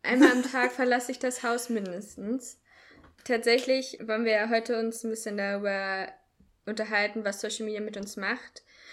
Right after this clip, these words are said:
Speaker 1: und wie wir das so empfinden. Und ich war ganz stark erinnert an ein, ähm, Modul, was wir mal hatten. Das hieß Social Media and Information Environment oder so.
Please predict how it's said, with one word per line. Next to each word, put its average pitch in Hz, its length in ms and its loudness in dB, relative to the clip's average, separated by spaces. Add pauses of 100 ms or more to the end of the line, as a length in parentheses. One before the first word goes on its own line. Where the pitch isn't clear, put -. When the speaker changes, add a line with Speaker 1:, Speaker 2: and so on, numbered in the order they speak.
(360)
Speaker 1:
und 226 840 4
wie 214 300 -6
wir 233 100 2
das 233 220 2
so 233 40 -2
empfinden. 226 680 -2
Und 214 460 -8 (480)
ich 247 220 0
war 220 320 4
ganz 220 280 2
stark 220 320 0
erinnert 226 480 0
an 220 160 -4
ein, 208 580 -2
ähm, 196 320 -4
Modul, 233 420 0
was 202 200 -2
wir 214 80 -4
mal 190 240 -4
hatten. 202 480 -4 (180)
Das 214 300 -2
hieß 226 560 -6
Social 226 280 -4
Media 240 180 2 (100)
and 220 220 -6
Information 220 600 -4
Environment 277 540 0
oder 320 180 -2
so. 339 260 -2